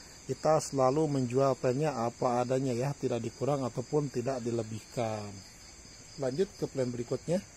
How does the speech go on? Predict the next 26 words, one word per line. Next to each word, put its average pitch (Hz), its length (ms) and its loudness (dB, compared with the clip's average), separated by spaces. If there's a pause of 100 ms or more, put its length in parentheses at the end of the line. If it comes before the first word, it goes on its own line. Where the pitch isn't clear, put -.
(1120)
Di 131 80 -2
sini 147 320 -2
ada 143 320 0
panda 143 480 0
dengan 143 320 0
I 131 160 0
D 156 160 -2
Beach 139 320 -4
Hairtop 139 480 -2
silang 143 400 0
Patch - 320 -6
Delay 139 240 2
Blue 139 240 2
ya. 135 80 2 (800)
Untuk 123 240 -2
penampakan 113 480 -4
plannya 123 400 -4
seperti 113 480 -6
ini. 135 400 -2 (1400)
Untuk 131 240 -4
Beach 127 240 -2
Hairtop 127 320 0
silang 123 240 0
Patch - 240 -6
Delay 123 160 2
Blue-nya 135 560 -2